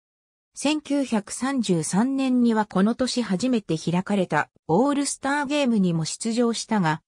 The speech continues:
二年後の千九百三十五年以降は、副鼻腔の炎症から来る視力の障害に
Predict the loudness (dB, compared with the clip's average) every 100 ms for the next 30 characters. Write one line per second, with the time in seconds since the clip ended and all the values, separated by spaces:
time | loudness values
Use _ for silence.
0 | _ -2 2 2 2 0 0 0 -2 0
1 | 0 0 -2 0 -2 -4 -2 0 2 2
2 | 0 2 4 4 4 2 2 4 6 4
3 | 2 _ _ -20 -6 -2 -2 2 2 4
4 | 4 2 2 2 0 0 0 0 0 0
5 | 0 0 0 0 2 0 2 0 2 2
6 | 2 0